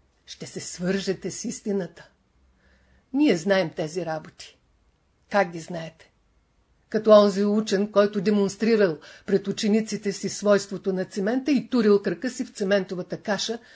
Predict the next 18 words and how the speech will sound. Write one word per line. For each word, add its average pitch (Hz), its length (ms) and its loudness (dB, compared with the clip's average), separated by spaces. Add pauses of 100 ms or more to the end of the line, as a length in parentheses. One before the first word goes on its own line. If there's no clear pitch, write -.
(160)
та 160 80 2
едва 185 260 4
могъл 190 340 2
после 185 280 -4
да 175 100 -4
го 165 100 -4
извади. 170 540 -6 (720)
Това 185 500 -2 (280)
не 190 340 -2
е 214 80 -2
правилно 170 520 -2
преподаване. 165 680 -8 (920)
За 196 160 2
да 214 120 -2
покаже 262 420 2
свойствата 240 600 -2
на 180 120 -4
цимента, 190 600 -6